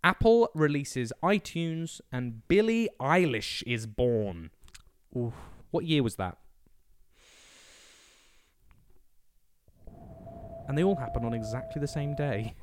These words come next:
Speaker 2: Oh, shit. Is that true?
Speaker 1: <laughs> No.
Speaker 2: Oh, my God. I was gonna say.
Speaker 1: Apple's releasing iTunes. Woo!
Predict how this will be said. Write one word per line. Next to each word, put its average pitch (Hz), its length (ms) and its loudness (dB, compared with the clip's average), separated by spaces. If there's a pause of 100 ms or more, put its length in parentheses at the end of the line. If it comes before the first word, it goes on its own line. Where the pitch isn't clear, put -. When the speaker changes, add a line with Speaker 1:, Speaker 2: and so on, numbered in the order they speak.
Speaker 2:
Oh, 220 100 2
shit. - 680 2
Is - 200 -6
that 415 140 8
true? 523 480 12
Speaker 1:
<laughs> - 80 -4
No. - 100 4 (200)
Speaker 2:
Oh, 247 80 4
my 170 120 10
God. 208 340 6
I - 20 12
was 160 120 10
gonna 220 160 4
say. 165 520 4 (420)
Speaker 1:
Apple's 160 380 4
releasing 143 800 4
iTunes. 139 340 4
Woo! 453 340 12